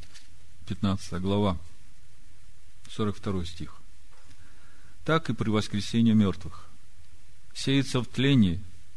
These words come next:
восстает в нетлении. Сеется в уничижении, восстает в славе. Сеется в немощи, восстает в силе.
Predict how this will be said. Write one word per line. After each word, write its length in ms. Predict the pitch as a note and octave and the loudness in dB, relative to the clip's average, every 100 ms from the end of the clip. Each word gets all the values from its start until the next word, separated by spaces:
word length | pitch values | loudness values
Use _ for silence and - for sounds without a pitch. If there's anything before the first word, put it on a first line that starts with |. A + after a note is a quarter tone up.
| - - - | -6 -6 -2
восстает 540 | G2+ - G2 G2+ F#2+ G2 - | -2 0 2 2 0 -2 0
в 120 | F#2+ | 2
нетлении. 480 | F#2 F2 D#2+ C#2 - - - - - - - - - - | 2 2 -2 -2 -4 -6 -6 -4 -4 -4 -4 -4 -4 -4
Сеется 460 | - C#3 C3+ C3+ | 4 6 6 4
в 60 | C3 | 4
уничижении, 840 | C3 B2 B2 A2 A#2+ C3 G#2 F2+ - - - - | 4 4 2 2 6 8 8 6 0 -4 -6 -2
восстает 500 | G#2 G#2 G2 F#2+ F#2 | 0 0 0 0 0
в 80 | - | -4
славе. 340 | F2+ F2+ D#2 - - - - - - - | -4 -2 -2 -4 -4 -6 -6 -6 -6 -4
Сеется 500 | - C3 B2+ A2+ A2+ | 0 4 4 2 0
в 120 | G2 | 2
немощи, 600 | G2 C#3 C3+ G#2+ - G2+ - - - - | 4 6 6 4 0 -4 -4 -6 -6 -4
восстает 540 | G2 F#2+ - F#2 F2 E2+ | -2 -2 -2 -2 0 -2
в 40 | |
силе. 300 | - D#2 D#2 | -4 -4 -4